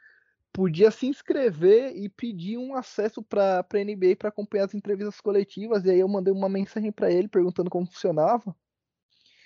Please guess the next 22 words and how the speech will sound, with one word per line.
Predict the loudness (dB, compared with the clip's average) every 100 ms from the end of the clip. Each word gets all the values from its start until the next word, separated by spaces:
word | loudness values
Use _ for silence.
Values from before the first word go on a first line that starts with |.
| _
e | 6
ele | 6 6
me | 2
mandou | 0 2 2
o |
link | 2 -4
do | -8 -6
formulário, | -4 -2 4 4 4
eu | 0
me |
cadastrei, | 0 0 2 -2 -4 -2 0 0 -4 _ _ _ _
e | -6
depois | -2 0 2 2
disso | 0 -2 0
a |
N | 0 -2
B | 0
A | -2
me | -2
manda | -4 -6 -4
um |
e-mail. | -4 0 2 4 2 -2